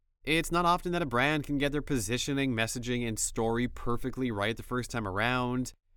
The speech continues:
So if you notice something isn't working well with your audience, it may be time to go back to the drawing board. Yalitza explained, "The other thing that people don't realize is if you're not putting out good work, it doesn't matter.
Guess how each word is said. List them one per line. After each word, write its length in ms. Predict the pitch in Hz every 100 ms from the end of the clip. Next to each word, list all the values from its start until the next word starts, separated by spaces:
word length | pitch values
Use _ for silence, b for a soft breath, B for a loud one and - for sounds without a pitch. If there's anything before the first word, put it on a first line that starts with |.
| -
So 440 | - - 143 202 196
if 220 | 160 160
you 80 | 156
notice 300 | 147 165 156
something 400 | 147 143 151 147
isn't 340 | 135 113 104
working 400 | 98 117 131 123
well 220 | 110 110
with 120 | 110 101
your 140 | 95
audience, 640 | 98 104 104 101 95 - - _ -
it 220 | 120 123
may 160 | 113 139
be 80 |
time 260 | 170 120 135
to 80 | 135
go 260 | 135 143
back 300 | 135 98 110 -
to 80 |
the 100 | 139
drawing 360 | 131 107 139 143
board. 400 | 98 92 90 85 - - _ _ _ _ _ _ _ -
Yalitza 580 | 135 156 175 190 170 165
explained, 800 | 156 - - 120 113 113 113 107 - - _ _ - -
"The 200 | 147 180
other 180 | 208
thing 240 | 214 180 180
that 120 | 170
people 220 | 165 170
don't 220 | 175 175
realize 640 | 120 127 156 160 160 151 143
is 200 | 151 143
if 160 | 156
you're 100 | 160
not 260 | 147 175 196
putting 240 | 160 160
out 180 | 160 151
good 180 | 135 127
work, 460 | 92 107 151 156 -
it 220 | 147 147
doesn't 300 | 135 139 160
matter. 540 | 123 131 156 98 87